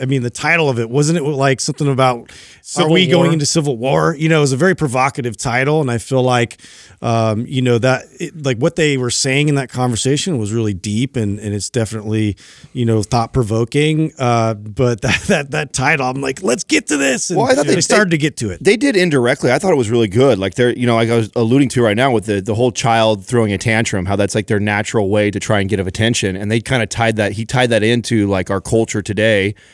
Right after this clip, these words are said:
Speaker 3: and how we're allowing that, that, that type of, of, of, uh,
Speaker 2: Behavior.
Speaker 3: behavior to be
Speaker 2: Yep.
Speaker 3: rewarded.
Speaker 2: Mm-hmm.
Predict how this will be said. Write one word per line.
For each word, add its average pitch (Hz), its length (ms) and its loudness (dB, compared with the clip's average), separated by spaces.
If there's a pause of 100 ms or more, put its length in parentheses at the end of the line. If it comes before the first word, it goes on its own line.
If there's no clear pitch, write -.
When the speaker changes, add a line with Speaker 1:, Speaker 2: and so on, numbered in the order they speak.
(180)
Speaker 3:
and 98 120 -4
how 107 180 2
we're 107 240 2
allowing 104 480 0
that, 98 220 -4
that, 101 280 0
that 101 280 -2
type 110 240 0
of, 92 340 -4
of, 98 520 -2
of, 98 440 -4
uh, 147 60 -8
Speaker 2:
Behavior. 147 400 2
Speaker 3:
behavior 117 600 2
to - 120 -6
be 113 60 2
Speaker 2:
Yep. 107 140 0
Speaker 3:
rewarded. 104 680 2
Speaker 2:
Mm-hmm. 139 400 -2